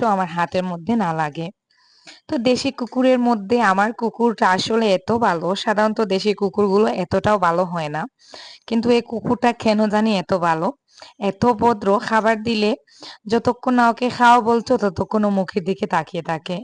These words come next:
আর এই যে দেখুন আরেকজন, উনি হচ্ছে কিউটের, মানে,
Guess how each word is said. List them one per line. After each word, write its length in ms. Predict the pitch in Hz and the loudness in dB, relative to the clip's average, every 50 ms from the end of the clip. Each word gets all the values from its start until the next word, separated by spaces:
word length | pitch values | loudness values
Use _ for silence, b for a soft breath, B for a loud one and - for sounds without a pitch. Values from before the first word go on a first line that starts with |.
| 269 | -6
আর 120 | 214 170 - - _ | -6 -6 -6 -6 _
এই 160 | 214 214 220 208 | -2 -2 0 0
যে 100 | 226 247 | 0 0
দেখুন 340 | 220 240 233 226 240 247 247 - - - | 0 0 0 0 0 -2 -2 -2 -2 -2
আরেকজন, 500 | 185 185 185 196 196 196 - 180 175 196 269 - _ _ - | -2 0 0 -2 -4 -4 -4 -2 -2 -2 -4 -8 _ _ -2
উনি 180 | 226 240 247 254 | 0 2 2 4
হচ্ছে 400 | 247 247 233 - _ - - 214 226 - B B B B B B B B B B B _ _ | 2 2 0 0 _ -4 -2 -2 -2 -4 B B B B B B B B B B B _ _
কিউটের, 640 | - - 254 254 254 240 - - 233 233 226 233 247 | -6 -2 0 0 0 0 0 2 2 4 4 4 2
মানে, 320 | 240 233 196 190 185 180 | 2 0 0 -2 -2 -2